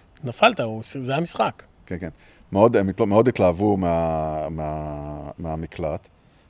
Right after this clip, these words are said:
Speaker 2: אבל אתה יודע, ככה, אתה צריך להריץ, אה, סצנריואים, כל מיני סצנריואים. אז כן, בסצנריום, אני חושב שהייתי הורגים אותי ישר. <laughs> זה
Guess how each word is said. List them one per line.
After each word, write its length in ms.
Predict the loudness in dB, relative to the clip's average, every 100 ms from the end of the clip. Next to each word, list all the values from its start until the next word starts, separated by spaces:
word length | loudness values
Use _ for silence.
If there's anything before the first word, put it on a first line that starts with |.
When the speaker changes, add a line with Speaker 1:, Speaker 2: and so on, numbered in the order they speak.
| _
Speaker 2:
אבל 100 | -8
אתה 80 | -4
יודע, 200 | 4 4
ככה, 240 | 2 -2 0 0 -2 -4
אתה 140 | -8 -12
צריך 180 | -2
להריץ, 380 | 2 2 0 0
אה, 40 | 2 4 4 4 0 -2 -2 -4 -4 -4
סצנריואים, 560 | -2 2 4 2 0 -2
כל 160 | 0
מיני 160 | 2 2 2 2
סצנריואים. 440 | 0 0 0 -4 -10 _ _ _ _ -12
אז 120 | -6
כן, 180 | -4 -4 -6
בסצנריום, 460 | -6 -4 -4 -2 -4
אני 100 | -4
חושב 180 | -6 -2
שהייתי 180 | -2
הורגים 280 | -2 -2 -6
אותי 160 | -6 -8
ישר. 260 | -8 -8 -10 -12 _
<laughs> 260 | -20 -20 -4
זה 80 | -2